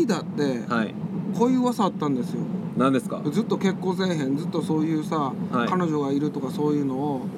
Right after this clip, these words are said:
Speaker 2: はい。
Speaker 1: まあ、公表しない理由の一つとして、
Speaker 2: はい。
Speaker 1: あの、ずっとキャバクラ嬢に入れ込んでたっていう。
Speaker 2: 城島リーダーが？
Speaker 1: これ有名な話なんですよ。
Speaker 2: はい。
Speaker 1: だから、彼はいつまで経っても結婚しないしっていうのは
Speaker 2: はい。
Speaker 1: あったらしいんですけど、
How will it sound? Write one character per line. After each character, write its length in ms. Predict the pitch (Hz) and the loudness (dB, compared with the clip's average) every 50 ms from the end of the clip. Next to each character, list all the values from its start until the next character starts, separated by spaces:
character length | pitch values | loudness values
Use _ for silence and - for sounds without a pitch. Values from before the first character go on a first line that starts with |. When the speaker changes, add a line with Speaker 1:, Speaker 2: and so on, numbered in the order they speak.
| - - | -4 0
Speaker 2:
は 140 | 127 120 113 | 0 0 0
い。 100 | 98 90 - - - - | 0 -2 -4 -6 -4 -2
Speaker 1:
ま 100 | 185 165 | -2 -2
あ、 20 | |
公 160 | 175 - 165 160 | 0 0 0 2
表 180 | 160 160 156 147 | 2 2 0 0
し 120 | - - | 0 0
な 140 | 165 156 139 | 0 0 0
い 60 | 123 | 0
理 100 | 123 131 | 0 0
由 100 | 131 135 | 0 0
の 80 | 135 127 | 0 -2
一 180 | - - 147 | -2 -4 -4
つ 140 | 135 - - | -4 -4 -6
と 60 | 120 | -6
し 120 | - - - | -8 -6 -6
て、 60 | 131 123 117 110 - - | -4 -4 -4 -2 0 2
Speaker 2:
は 120 | 135 120 113 | 2 2 2
い。 80 | - - - - - - - - - - - - - | 0 -4 -8 -8 -8 -8 -8 -10 -10 -10 -10 -6 -2
Speaker 1:
あ 180 | 143 143 139 131 | -2 0 0 0
の、 100 | 135 131 127 127 123 123 120 120 120 - - - - - - - - | -2 -2 -2 -4 -4 -4 -4 -4 -6 -8 -8 -10 -12 -12 -10 -8 -6
ず 100 | - 311 | -6 -6
っ 20 | |
と 160 | 190 180 208 170 | -2 0 -2 0
キ 100 | - 214 | 0 0
ャ 60 | 285 | 0
バ 120 | 339 349 | 0 0
ク 100 | - 330 | 0 0
ラ 100 | 330 330 | -2 -2
嬢 100 | 240 208 | 0 0
に 120 | 170 147 135 | 0 0 0
入 60 | 143 | 0
れ 60 | 160 | 0
込 180 | - - 160 165 | -2 -2 -2 -2
ん 40 | |
で 80 | 160 156 | 0 -2
た 80 | - 120 | -2 -4
っ 40 | |
て 180 | - - - - | -6 -6 -6 -6
い 20 | |
う。 40 | - - - - - - - - - - - - - 117 | -6 -6 -8 -8 -8 -8 -8 -8 -8 -10 -10 -8 -4 -2
Speaker 2:
城 160 | 113 123 123 | 2 2 2
島 140 | 117 120 120 | 2 2 2
リ 120 | 117 117 | 2 2
ー 20 | 117 | 2
ダ 100 | 113 104 | 2 0
ー 40 | 104 | 0
が？ 160 | 113 135 165 | 0 0 2
Speaker 1:
こ 40 | 180 | 2
れ 60 | 185 | 2
有 160 | 196 214 214 | 2 4 4
名 120 | 214 208 202 | 4 2 2
な 60 | 196 | 2
話 260 | 185 190 175 156 147 | 2 0 0 -2 -2
な 80 | 139 127 | -4 -4
ん 40 | 120 | -4
で 60 | 113 | -6
す 80 | - | -6
よ。 100 | - 117 120 - | -8 -8 -4 0
Speaker 2:
は 160 | 135 127 117 | 2 2 2
い。 80 | 104 - - - - - - - - - - - | 2 -2 -6 -12 -14 -14 -14 -12 -12 -10 -6 -4
Speaker 1:
だ 80 | 214 | 0
か 120 | 233 220 202 | 2 4 4
ら、 340 | 202 196 185 170 147 135 - - - | 6 6 4 4 2 -2 -6 -6 -2
彼 180 | - 190 185 180 | 0 2 4 4
は 160 | 170 156 156 | 4 2 2
い 80 | 151 | 0
つ 80 | 147 165 | 0 0
ま 100 | 175 170 | 0 0
で 60 | 165 | 0
経 80 | 156 151 | 0 -2
っ 20 | |
て 80 | - 156 | -2 -2
も 120 | 147 139 | -2 -2
結 140 | - 151 143 - - | -2 -2 -4 -4 -4
婚 140 | 160 156 | -4 -4
し 140 | 147 - 151 | -2 -2 -2
な 120 | 151 139 135 | 0 0 -2
い 60 | 127 | -2
し 200 | - - 170 160 | -2 0 0 0
っ 40 | 135 | 0
て 120 | - 127 | 0 0
い 20 | |
う 20 | 127 | 2
の 60 | 135 | 2
は 60 | 123 | 2
Speaker 2:
は 60 | 117 | 2
い。 40 | 110 120 120 - - - - - - - | 0 -2 -6 -10 -10 -10 -10 -10 -8 -6
Speaker 1:
あ 60 | - | -4
っ 60 | 143 | -4
た 120 | - - 156 | -2 0 0
ら 120 | 160 156 | 0 0
し 100 | - 175 | 0 0
い 40 | 156 | 0
ん 20 | |
で 60 | 143 123 | 0 -2
す 80 | - - | -2 -4
け 80 | 131 | -4
ど、 140 | 135 135 131 | -2 -2 -2